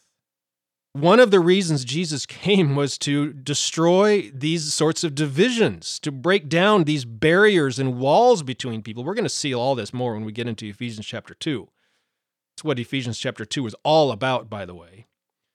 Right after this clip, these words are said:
and we'll be studying more of that. Jesus came to show us how to love, forgive, and accept all people,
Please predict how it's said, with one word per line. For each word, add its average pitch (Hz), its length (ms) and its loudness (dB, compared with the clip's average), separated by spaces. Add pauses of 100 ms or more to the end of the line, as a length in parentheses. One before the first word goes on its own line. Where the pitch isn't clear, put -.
(180)
and 110 80 -8
we'll 123 100 -4
be 123 100 -6
studying 131 360 -4
more 131 240 0
of 98 60 -8
that. 82 340 -20
Jesus 208 360 2
came 185 280 2
to 160 80 2
show 170 420 4
us 127 400 -2 (380)
how 139 80 -2
to 135 160 -2
love, 131 580 -2 (320)
forgive, 147 680 0 (200)
and 143 160 0
accept 160 520 -2
all 220 180 6
people, 135 540 -8